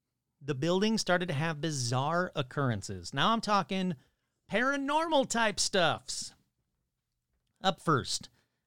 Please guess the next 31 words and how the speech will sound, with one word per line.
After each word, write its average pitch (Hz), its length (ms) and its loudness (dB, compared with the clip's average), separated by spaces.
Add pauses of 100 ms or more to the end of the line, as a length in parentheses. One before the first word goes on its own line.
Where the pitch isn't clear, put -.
they 165 80 0
had 170 140 4
electrical 180 580 2
anomalies, 131 580 2
like 175 300 4
light 185 280 2
bulbs 147 360 2
blowing 202 560 0
like 185 420 -2
crazy. 151 500 -4
They 107 140 -6
said 175 160 -4
they 170 120 2
never 147 360 2
had 196 260 0
it, 208 160 -8
experienced 190 560 -2
that 180 280 0
ever 202 240 -2
before. 120 560 -2 (760)
Out 185 140 2
of 233 80 2
nowhere, 170 440 4 (140)
light 190 240 2
bulbs 180 260 4
started 139 280 -2
blowing 151 320 2
up 151 140 -2
like 135 180 -2
crazy. 92 480 -10 (640)
Then, 143 480 2